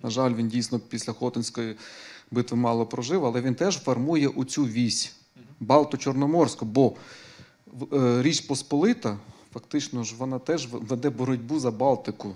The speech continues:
Speaker 1: Ну, правда, зі Швецією на той час ще. Москва, правда, вже теж підключається, і Швеція веде протистояння з Москвою. І бачимо вихід до Чорного моря. Тобто оця от вісь, яка на сьогодні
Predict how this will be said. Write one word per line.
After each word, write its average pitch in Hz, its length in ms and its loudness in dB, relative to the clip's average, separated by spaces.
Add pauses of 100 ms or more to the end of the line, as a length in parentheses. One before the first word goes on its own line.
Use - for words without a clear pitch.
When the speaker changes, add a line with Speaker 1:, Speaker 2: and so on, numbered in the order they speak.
(120)
Speaker 1:
Ну, 139 60 -2
правда, 113 320 -2
зі 107 140 -6
Швецією 123 520 -2
на 143 60 -2
той 151 180 -4
час 165 280 -4
ще. 139 220 -4
Москва, 139 400 2
правда, 127 240 -2
вже 123 140 0
теж 127 320 2
підключається, 165 920 -2
і 151 160 -4
Швеція 156 460 -4
веде 151 240 -4
протистояння 147 800 -6
з 135 60 -6
Москвою. 147 500 -4 (360)
І 202 120 0
бачимо 147 440 2
вихід 135 340 -2
до 120 100 -6
Чорного 131 460 0
моря. 127 400 2
Тобто 107 220 -8
оця 120 240 -2
от 117 220 0
вісь, 131 240 -2
яка 120 220 -6 (380)
на 139 140 4
сьогодні 120 640 6